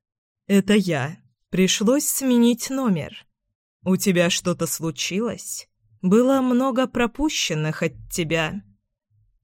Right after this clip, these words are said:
Её голос мягкий и вкрадчивый, будто она не понимает,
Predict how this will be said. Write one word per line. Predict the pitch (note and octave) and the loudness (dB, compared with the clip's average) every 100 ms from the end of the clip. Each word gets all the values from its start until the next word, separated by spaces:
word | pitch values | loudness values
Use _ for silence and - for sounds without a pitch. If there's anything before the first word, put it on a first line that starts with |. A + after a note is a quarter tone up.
| _ | _
Её | F#3 F#3+ A#3 F4+ | 2 4 6 4
голос | B3 D4+ D4 B3+ A#3 | 4 4 4 2 2
мягкий | G#3+ G3 A3 - A#3+ A3 | 4 6 2 -2 -2 -2
и | - G#3+ | -2 -4
вкрадчивый, | - G#3 A#3+ A#3 - - C#3+ C#3+ - - _ _ _ _ _ | -2 0 0 -2 -6 -6 -6 -6 -8 -20 _ _ _ _ _
будто | G#3 C4+ - - D4 | 0 2 2 2 4
она | D4 C#4+ | 4 2
не | C#4 | 2
понимает, | - C4+ C#4 C4+ A#3+ E3 D3+ - - | 0 0 0 2 2 2 0 -4 -12